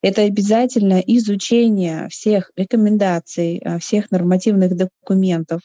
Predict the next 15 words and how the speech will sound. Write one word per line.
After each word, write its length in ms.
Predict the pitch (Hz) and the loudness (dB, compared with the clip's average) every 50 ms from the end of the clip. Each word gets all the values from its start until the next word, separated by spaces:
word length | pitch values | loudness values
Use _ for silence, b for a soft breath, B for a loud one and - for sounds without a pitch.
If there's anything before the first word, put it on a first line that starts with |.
| _ _ - | _ _ -6
которые 320 | - 175 - 190 185 185 185 | -6 -4 0 0 2 2 2
в 60 | 190 | 2
М 80 | 196 | 2
Ч 240 | 196 - - 208 208 | 0 0 0 0 0
С 60 | 208 | 0
существуют, 800 | - 233 208 - 220 202 - - 220 214 220 220 220 214 214 - _ _ - | -2 -2 -2 -2 -2 -4 -4 -2 0 2 2 4 2 0 -2 -4 _ _ -4
касаемых 760 | - 214 214 - 208 202 196 190 190 185 185 185 180 - _ _ _ _ _ | -4 -4 0 0 0 2 2 2 2 4 2 2 0 -2 _ _ _ _ _
оказания 800 | - 170 - 208 190 196 185 175 175 170 170 170 170 165 165 160 - _ | -8 -2 -2 -2 0 0 0 0 2 0 0 0 0 -2 -4 -6 -10 _
помощи, 520 | - 185 180 170 165 170 170 - - 170 | 0 0 2 2 2 0 -2 -4 -6 -8
да, 220 | 165 - 196 226 240 - 226 - - | -4 -2 -2 -2 -2 -4 -8 -4 -2
работы 380 | 185 180 175 175 165 - - | -2 0 2 0 0 0 -4
психолога 460 | 151 - - - - 170 160 160 160 160 | -8 -10 -12 -6 -4 -2 -2 0 -2 -4
М 100 | 160 160 | -4 -4
Ч 240 | - - 165 160 | -6 -8 -8 -8
С. 160 | 165 - - | -8 -12 -18